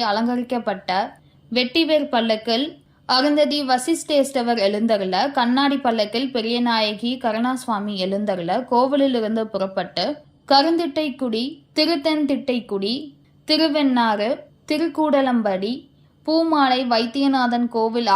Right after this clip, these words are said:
ஆகிய ஏழு பகுதிகளுக்கும் வலம் வருகிறது. கீழவாசல் வெள்ளை விநாயகர் ஆலயத்தில் பல்லக்கில் வலம் வந்த சுவாமிகளுக்கு சிறப்பு வரவேற்பு அளிக்கப்பட்டது.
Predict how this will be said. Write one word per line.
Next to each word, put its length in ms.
ஆகிய 540
ஏழு 340
பகுதிகளுக்கும் 800
வலம் 260
வருகிறது. 560
கீழவாசல் 800
வெள்ளை 320
விநாயகர் 680
ஆலயத்தில் 520
பல்லக்கில் 560
வலம் 320
வந்த 280
சுவாமிகளுக்கு 760
சிறப்பு 380
வரவேற்பு 580
அளிக்கப்பட்டது. 720